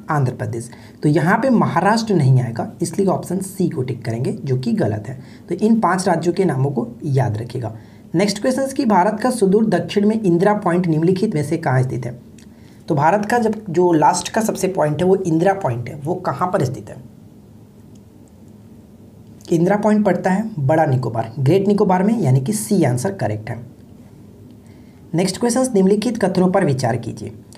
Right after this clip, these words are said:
तो तीन points दिए गए, one, two, three को पढ़ेंगे और बताएंगे कि उपयुक्त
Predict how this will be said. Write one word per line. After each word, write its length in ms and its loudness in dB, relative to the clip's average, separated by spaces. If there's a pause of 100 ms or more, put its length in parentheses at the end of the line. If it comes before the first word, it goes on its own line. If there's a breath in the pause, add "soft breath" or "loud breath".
(180 loud breath)
तो 80 -2
तीन 320 2
points 240 2
दिए 220 4
गए, 100 2
one, 300 2
two, 160 2
three 180 0
को 120 0
पढ़ेंगे 400 2
और 100 2
बताएंगे 380 0
कि 100 -6
उपयुक्त 640 -4